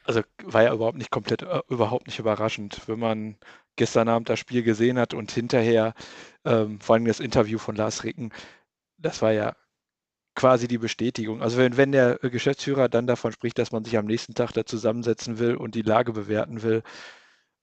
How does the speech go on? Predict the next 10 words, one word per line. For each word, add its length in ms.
ähm, 260
da 320
war 120
einfach 260
auch 200
klar, 260
dass 180
es 100
das, 400
äh, 400